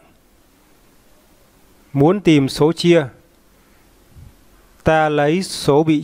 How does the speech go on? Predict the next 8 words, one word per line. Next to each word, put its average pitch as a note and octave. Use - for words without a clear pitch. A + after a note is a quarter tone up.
chia D#3
là B2
hai C#3
nghìn B2
bốn C3
trăm C3+
mười A#2
sáu. C3